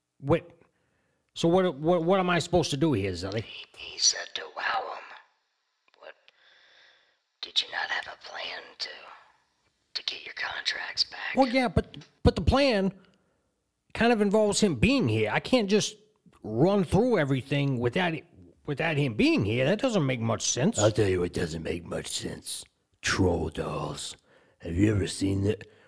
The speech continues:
Speaker 3: What are they even modeled after? I, <sighs> I don't get it. I mean, you're talking completely naked, weird eyes, and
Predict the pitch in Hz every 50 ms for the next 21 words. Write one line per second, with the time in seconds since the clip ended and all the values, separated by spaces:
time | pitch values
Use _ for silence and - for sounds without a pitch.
0 | _ - - 98 107 131 139 131 127 120 117 107 98 87 82 82 82 82 - 82
1 | 98 101 87 78 76 - - - - - - - 80 78 - - - - _ _
2 | _ _ _ _ _ _ _ _ _ _ _ _ _ _ _ _ - - - -
3 | - - _ - - - - - - - _ _ _ _ _ _ _ - _ _
4 | 113 117 120 104 90 85 - - - 95 85 - - - - _ _ _ _ _
5 | _ _ _ _ _ _ _ _ _ 95 92 90 90 90 95 95 - - 101 104
6 | 101 107 98 - - - 120 - 120 123 135 135 127 120 113 107 104 107 107 107
7 | 107 - - 110 110 104 - _ _ _ _ _ _ _ _ _ _ _ _ _
8 | _ _ _ _ _ _ - - - 104 101 104 107 110 113 113 117 113 107 104
9 | 104 104 104 104 104 104 104 104 95 87 - - - _ _ _ _ _ _ _
10 | _ _ _ _ _ _ _ _ _ _ _ - 95 92 87 90 90 90 87 87
11 | 90 90 87